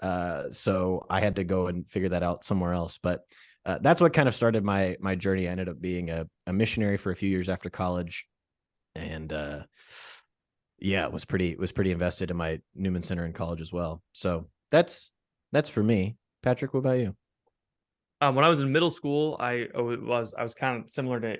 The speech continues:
Speaker 2: Ethan. I was cradle Catholic, and I generally accepted everything my parents taught me. So my, my mom,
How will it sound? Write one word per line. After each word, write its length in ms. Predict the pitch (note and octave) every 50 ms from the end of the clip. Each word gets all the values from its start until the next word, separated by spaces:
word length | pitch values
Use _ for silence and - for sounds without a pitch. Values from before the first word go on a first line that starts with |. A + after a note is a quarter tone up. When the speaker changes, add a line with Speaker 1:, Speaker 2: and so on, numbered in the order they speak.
| - -
Speaker 2:
Ethan. 220 | B2+ A#2+ - B2 A#2
I 60 | A2+
was 140 | A2+ A2 - _ _ _
cradle 280 | - C#3 B2 A#2 A#2
Catholic, 520 | A2+ - C3 A#2 A2+ A2 - A2+ G#2+ A2 -
and 260 | A2 G#2+ G#2+ A2 - - _ _ _ _ _ _ _ _ _ _ _ _ _ _ _ _ _ _ _ _ _ _ _ _ _ _ -
I 120 | C#3 C3+
generally 600 | B2+ A2+ A2 C3+ C#3 C3+ C3+ C3+ C3 B2+ B2 A#2+
accepted 440 | A#2+ A2+ - - C#3 A#2+ - - A#2+
everything 380 | B2+ A#2+ B2 A#2 A2 B2 A#2 A2+
my 140 | A2+ A2 G#2+
parents 720 | A2+ - B2 A#2 A#2 A#2 G#2+ - - - - - - - _ -
taught 300 | - C#3 A#2+ A#2+ - -
me. 180 | A#2 G#2 G#2 G#2
So 180 | - - C#3
my, 300 | C3+ C3+ B2+ B2 B2 A#2 -
my 180 | B2+ C3 B2+
mom, 520 | B2 B2+ C#3 D3+ D#3 D3+ D3 C#3+ B2+ -